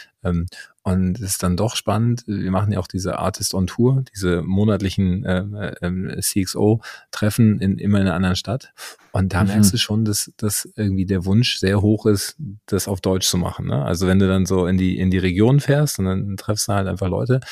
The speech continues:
Speaker 1: also gibt's doch immer noch sehr viele, die, die wirklich Deutsch sehr stark bevorzugen, ja, und
Speaker 2: Ja.
Speaker 1: mit Englisch so, ähm, äh, einfach noch ihre, ihre Probleme haben. Natürlich irgendwie alle Englisch verstehen und irgendwie, äh, lesen und schreiben können, aber so viel lieber,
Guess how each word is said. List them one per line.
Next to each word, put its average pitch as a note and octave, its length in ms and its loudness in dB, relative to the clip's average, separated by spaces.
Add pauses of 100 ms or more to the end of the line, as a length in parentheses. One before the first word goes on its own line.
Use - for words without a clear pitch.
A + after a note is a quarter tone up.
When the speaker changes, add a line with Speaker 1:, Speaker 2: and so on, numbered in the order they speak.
(280)
Speaker 1:
also F#2 160 -2
gibt's - 360 -4
doch G#2+ 280 0
immer A2+ 240 -2
noch G2 140 0
sehr G2 200 -2
viele, A2+ 260 0
die, G2+ 400 -2
die F#2+ 140 -4
wirklich G2+ 260 -4
Deutsch G2 280 0
sehr G2+ 260 -2
stark A2 320 -4
bevorzugen, A2+ 720 2 (220)
ja, G#2+ 140 0
und G2 260 0 (100)
Speaker 2:
Ja. G2 140 4
Speaker 1:
mit F2+ 80 2
Englisch A2+ 380 2
so, G#2 260 4 (560)
ähm, G2+ 360 2
äh, G2+ 160 0
einfach G2+ 260 0
noch G#2 140 0
ihre, G2 500 0
ihre G2+ 220 0
Probleme G2 480 2
haben. F2+ 200 0
Natürlich A2 320 0
irgendwie G2+ 240 4
alle G2 180 2
Englisch G#2 300 2
verstehen A#2 580 2
und G2 260 -2
irgendwie, G2 380 -2
äh, G2 160 -8
lesen G2+ 400 0
und F#2 80 0
schreiben G#2 360 -2
können, A2 220 0
aber F#2 200 -2
so A2 240 -4
viel A#2 180 0
lieber, G#2+ 480 0